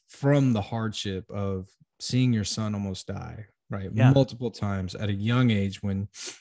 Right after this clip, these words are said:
Speaker 1: you're in a time in your life when you're really trying to get it all together. Like, things are starting to, you described it very early in the podcast, you know, like, I'm, I'm, I'm getting the white picket fence, the two and a half kids, the dog, uh,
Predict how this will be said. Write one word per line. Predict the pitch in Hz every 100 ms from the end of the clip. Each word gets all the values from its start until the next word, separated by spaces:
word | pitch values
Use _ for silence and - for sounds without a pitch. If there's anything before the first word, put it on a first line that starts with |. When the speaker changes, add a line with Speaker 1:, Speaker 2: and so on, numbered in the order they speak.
| _ _
Speaker 1:
you're | 120 143 135
in | 117
a |
time | 110 113 110
in | 104
your | 101
life | 101 98 -
when | 98 92
you're | 104 101
really | 92 120 127 110
trying | - 110 104
to | 101
get | 92 98 117 113
it | 107
all | 107 101
together. | 95 110 101
Like, | 92 92
things | - 117 120
are | 101
starting | - 120 104
to, | 104 - - - _ -
you | 113
described | 98 123 117
it | 101
very | 107 110 110
early | 117 107
in |
the | 101
podcast, | 92 113 104 98 92 -
you | 98
know, | 98
like, | 95 92 - - _ _ _ _ _ _ _ _ - -
I'm, | 104 95
I'm, | 104 95 92 92 - _
I'm | 98
getting | 110 98
the |
white | 95 107 95
picket | 120 101
fence, | - 143 135 131 -
the | -
two | 120
and | 110
a |
half | 107 104 -
kids, | 139 139 131 107
the | 98
dog, | 101 131 131 131 123 113 110 _ 113
uh, | 104 95 92